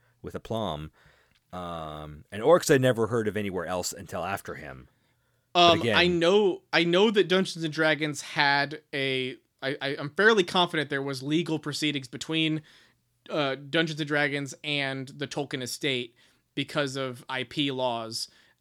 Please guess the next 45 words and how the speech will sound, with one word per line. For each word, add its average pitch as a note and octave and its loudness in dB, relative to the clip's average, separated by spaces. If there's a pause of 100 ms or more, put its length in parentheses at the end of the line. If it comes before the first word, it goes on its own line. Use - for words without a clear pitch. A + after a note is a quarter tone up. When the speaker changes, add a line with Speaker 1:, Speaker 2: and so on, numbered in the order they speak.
Speaker 2:
Uh, C3+ 2
and C#3+ 0
I'm C3+ 0
fairly E3 2
certain D3 -6
that's C3+ -2
why C#3+ 0
they C3+ -2
no C#3 -2
longer C#3+ -4
can C3+ -8
refer C3+ -8
to C#3 -10
their B2+ -6
halfling C3 -2
characters B2+ -8
as A#2 -8
hobbits. D3 0
Speaker 1:
Well, A2 -2
maybe A2 2
it's G#2+ -2
'cause G2+ -10
he G#2+ -4
has G2+ -4
a F2 -4
book G#2 -2
named F#2+ -6 (100)
The E2+ -4
Hobbit, D#2+ -6 (280)
and F2 -12
that's D#2 -10
trademarked A2+ -8
Speaker 2:
Maybe. D3+ 4 (280)
Speaker 1:
and - -18
Speaker 2:
Maybe D#3+ 4
he D#3+ -4
Speaker 1:
copyright. E3+ -2
Speaker 2:
didn't D#3+ 0
trademark D#3 0
mithril. C3+ -6
Maybe C#3 -4
he - 0
Speaker 1:
Yeah. D#3+ 0
Speaker 2:
didn't D3 0
trademark C#3 -8